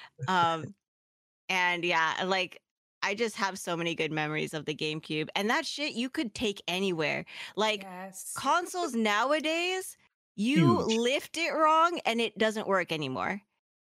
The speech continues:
Speaker 2: Yeah,
Speaker 3: Hell,
Speaker 2: a giant
Speaker 1: GameCube
Speaker 3: turn it
Speaker 2: router.
Speaker 3: wrong a little
Speaker 1: Yeah.
Speaker 3: bit. <laughs>
Speaker 1: <laughs> Freaking GameCube, I threw that thing in my c-, like,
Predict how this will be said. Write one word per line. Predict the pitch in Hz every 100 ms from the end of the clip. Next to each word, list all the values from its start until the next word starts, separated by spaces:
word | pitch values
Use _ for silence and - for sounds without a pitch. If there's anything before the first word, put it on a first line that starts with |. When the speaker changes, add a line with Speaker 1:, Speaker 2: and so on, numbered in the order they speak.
| _ _ _
Speaker 2:
Yeah, | 175
Speaker 3:
Hell, | -
Speaker 2:
a | 254
giant | 294 113 117
Speaker 1:
GameCube | 262
Speaker 3:
turn | 320
it | 101
Speaker 2:
router. | 104 120 135
Speaker 3:
wrong | 185 180 175
a | 175
little | 175 247
Speaker 1:
Yeah. | 262 190
Speaker 3:
bit. | 180 165 185 240 - _ -
<laughs> |
Speaker 1:
<laughs> | - - 508 - 403 - - - - - - - -
Freaking | 311 359 311
GameCube, | 240 254 285 320 330 -
I | 285 311
threw | - 240 269 285
that | 269 262
thing | 226 240
in | 143 196 233
my | 214 190 185 160 - _ -
c-, | -
like, | 190 170